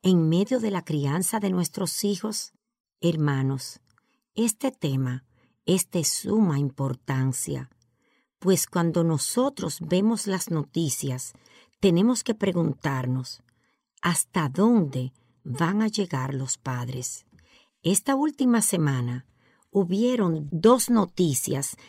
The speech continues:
que me parecen hasta increíbles de poder asimilar. La primera se trata del padre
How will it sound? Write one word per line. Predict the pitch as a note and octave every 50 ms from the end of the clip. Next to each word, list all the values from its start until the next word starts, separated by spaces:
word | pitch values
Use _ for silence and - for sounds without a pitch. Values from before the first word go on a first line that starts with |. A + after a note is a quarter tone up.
| - _ _ -
que | F#3+ E3+
me | E3+ E3+
parecen | E3+ - F3 D#3 D#3+ F#3 A#3+ B3 - - - C3+ C3+ C#3 D3 - _ _ _ _ _
hasta | - F3+ F3+ - - - - E3+
increíbles | F3+ F#3+ F3 - - E3 E3 D#3+ D#3+ F3+ G#3+ A3+ G#3 F3+ D#3 C#3+ C#3 C3+ - -
de | - D#3 -
poder | - D#3 C#3+ C#3+ D#3 D#3
asimilar. | F3+ E3+ - - F3+ E3 D#3+ D3+ C3 B2+ A#2+ A#2 A2+ A2+ A#2+ - _ _ _ _ _ _ _ _ _ _ _ _
La | - D3 D3+ G3+ A#3 -
primera | - - D4 B3 F3 D3 C#3+ C#3+ C#3 B2+ B2 B2+ - _ _ _ _ _ _ _
se | - - - - F3
trata | - - G#3 A3+ C4 - - C#4+ B3
del | A#3 G3+ E3 -
padre | _ - F3 E3 E3 E3 D#3+ D3+ D3 -